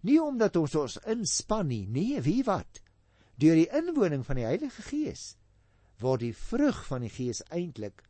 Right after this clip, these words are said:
spontaan in ons lewens sigbaar. Gaan kyk maar in Galasiërs vyf vers tweeëntwintig,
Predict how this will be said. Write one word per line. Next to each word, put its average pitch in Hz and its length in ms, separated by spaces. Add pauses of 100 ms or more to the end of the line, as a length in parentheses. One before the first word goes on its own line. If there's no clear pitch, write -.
spontaan 139 880
in 110 160
ons 104 180
lewens 101 540 (240)
sigbaar. - 760 (560)
Gaan 165 180
kyk 277 220
maar 147 180
in 113 80
Galasiërs 120 600 (100)
vyf 147 340 (540)
vers 131 240
tweeëntwintig, 143 800